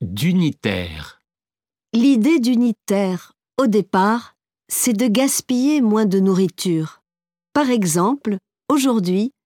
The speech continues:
Speaker 2: je suis allée chez des fermiers avec une équipe de bénévoles et nous avons ramassé les légumes qu'ils avaient en trop dans leurs champs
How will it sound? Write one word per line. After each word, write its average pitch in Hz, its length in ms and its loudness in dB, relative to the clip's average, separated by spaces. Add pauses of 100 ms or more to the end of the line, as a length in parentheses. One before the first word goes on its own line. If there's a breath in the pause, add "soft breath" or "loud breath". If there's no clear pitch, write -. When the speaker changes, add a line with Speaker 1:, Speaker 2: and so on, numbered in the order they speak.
(260)
Speaker 2:
je 180 140 0
suis 254 320 0
allée 233 260 2
chez 262 240 0
des 269 160 0
fermiers 208 600 0 (120)
avec 196 300 -2
une 208 120 0
équipe 220 380 -2
de 180 120 0
bénévoles 175 680 0 (800)
et 240 120 2
nous 226 240 2
avons 214 260 0
ramassé 285 580 0
les 240 100 0
légumes 196 580 0 (200)
qu'ils 185 300 -2
avaient 202 320 -2
en 185 80 0
trop 208 300 -2
dans 156 180 0
leurs 170 180 -2
champs 277 320 -2